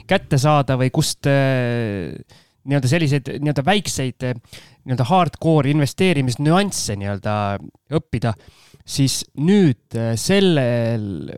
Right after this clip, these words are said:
vähemalt laupäevasel päeval, kus meie seal hommikust õhtuni kohal olime, minu meelest läbiv teema päris paljudel esinejatel oli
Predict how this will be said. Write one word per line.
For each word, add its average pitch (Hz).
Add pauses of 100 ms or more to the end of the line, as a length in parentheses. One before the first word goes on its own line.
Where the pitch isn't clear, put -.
vähemalt 143
laupäevasel 110
päeval, 131
kus 104
meie 156
seal 117
hommikust 151
õhtuni 117
kohal 156
olime, 123 (420)
minu 185
meelest 107
läbiv 131
teema 147
päris 107
paljudel 123
esinejatel 107
oli 110